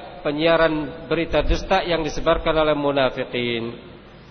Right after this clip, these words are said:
Sebagaimana telah disebutkan adalah Mistah bin Uthathah, yakni sepupu dari Abu Bakar As-Siddiq radhiyallahu taala anhu,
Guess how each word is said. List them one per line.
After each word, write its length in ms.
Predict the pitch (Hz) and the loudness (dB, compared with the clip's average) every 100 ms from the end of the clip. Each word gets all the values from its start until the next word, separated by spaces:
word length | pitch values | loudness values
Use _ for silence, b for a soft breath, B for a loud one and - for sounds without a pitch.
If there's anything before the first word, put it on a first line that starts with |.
| B B - | B B -14
Sebagaimana 640 | 151 143 147 143 139 135 | -4 0 2 2 2 0
telah 160 | 135 127 | 0 -2
disebutkan 720 | 123 123 165 170 180 196 190 - - - - | -4 -2 -2 2 2 2 -2 -10 -16 -16 -6
adalah 340 | 139 147 147 147 | -2 2 2 2
Mistah 400 | 180 - 160 131 143 | 0 2 2 2 0
bin 160 | 160 | -2
Uthathah, 880 | 147 139 151 170 175 196 - - - - - - - - - | -4 0 4 4 4 0 0 -8 -16 -16 -20 -20 -20 -20 -4
yakni 720 | 123 165 160 156 175 190 196 170 - - - - - - - - - | 4 4 4 2 2 2 0 -6 -14 -16 -18 -18 -20 -20 -20 -20 -20
sepupu 560 | - 180 208 202 185 156 | -10 -2 0 2 2 4
dari 160 | 156 | 4
Abu 240 | 156 147 147 | 4 2 4
Bakar 240 | 170 160 | 4 4
As-Siddiq 560 | 151 - 143 160 165 147 | 0 0 -4 -2 -2 0
radhiyallahu 560 | 147 139 143 143 139 | -2 0 2 2 2
taala 520 | 139 139 139 135 131 127 123 127 - - - - - | 0 0 2 2 2 2 2 -4 -12 -16 -18 -20 -4
anhu, 560 | 135 170 151 185 202 | 0 2 2 2 2